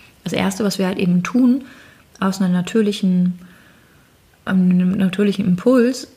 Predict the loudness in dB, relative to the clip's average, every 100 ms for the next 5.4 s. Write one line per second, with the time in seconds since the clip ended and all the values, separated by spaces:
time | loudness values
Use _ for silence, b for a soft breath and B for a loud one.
0 | -8 -6 -6 -10 -14 -8 -4 -2 -4 -6
1 | -10 -16 _ _ -6 -4 -2 -2 -2 -2
2 | -2 -4 -4 -6 -4 -4 -4 -6 -4 -2
3 | -2 -2 0 0 0 0 0 2 2 2
4 | 0 0 -2 -4 -6 -2 0 2 2 0
5 | 0 -8 -20